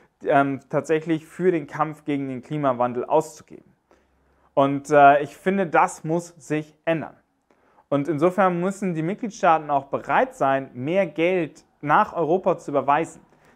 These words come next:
Denn diese jährlichen Haushaltsbeschlüsse, also jetzt zweitausendneunzehn für zweitausendzwanzig, zweitausendzwanzig dann für zweitausendeinundzwanzig,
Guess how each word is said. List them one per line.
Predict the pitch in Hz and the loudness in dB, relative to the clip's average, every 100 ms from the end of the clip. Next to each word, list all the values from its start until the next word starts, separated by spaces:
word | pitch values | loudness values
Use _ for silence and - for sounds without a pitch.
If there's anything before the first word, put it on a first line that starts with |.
| _ | _
Denn | 143 139 | -4 -2
diese | 135 135 | -4 -6
jährlichen | 127 156 233 247 - 170 135 123 | 0 6 6 6 0 -4 -6 -2
Haushaltsbeschlüsse, | 139 185 190 160 139 131 - 123 - 135 - 269 226 | 4 4 4 2 2 0 -14 -8 -2 0 0 -2 -4
also | 98 82 | -8 -4
jetzt | 110 151 - | -2 -2 -4
zweitausendneunzehn | 113 98 87 151 175 143 | -10 -10 -6 -4 -4 -10
für | - | -20
zweitausendzwanzig, | - - _ 127 - 254 214 175 | -20 -20 _ -10 -4 -2 -2 -4
zweitausendzwanzig | - 117 117 117 120 175 180 175 | -6 -10 -8 -10 -6 -4 -4 -6
dann | 117 | -14
für | - | -12
zweitausendeinundzwanzig, | - 110 107 - 185 196 196 180 190 | -10 -10 -10 -6 -6 -6 -8 -10 -10